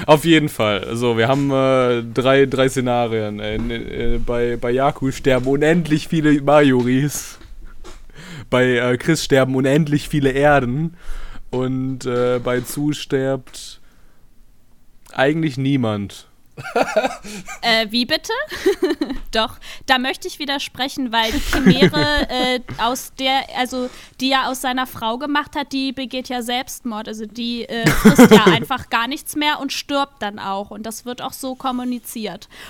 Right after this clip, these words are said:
Speaker 2: Und, äh, je nachdem, ob wir Fullmetal Alchemist Brotherhood oder die, äh, alte, äh, die erste Anime-Serie betrachten, äh,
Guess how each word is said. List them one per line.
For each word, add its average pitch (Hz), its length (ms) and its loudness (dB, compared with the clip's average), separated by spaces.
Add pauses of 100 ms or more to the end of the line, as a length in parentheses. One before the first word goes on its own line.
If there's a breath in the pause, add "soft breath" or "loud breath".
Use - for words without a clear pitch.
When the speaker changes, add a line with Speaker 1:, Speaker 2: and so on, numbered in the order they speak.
(120 loud breath)
Speaker 2:
Und, 254 440 0
äh, 240 320 -2
je 262 140 -4
nachdem, 277 480 -2
ob - 220 -8
wir 247 260 -2 (300 loud breath)
Fullmetal 269 580 -4
Alchemist 247 460 -8
Brotherhood 277 720 -6
oder 240 420 -2
die, 226 220 -10
äh, 220 360 -8
alte, 285 560 -6
äh, 247 140 -8
die 240 120 -14
erste - 360 -4
Anime-Serie 269 720 -8
betrachten, 254 800 -8
äh, 247 440 -6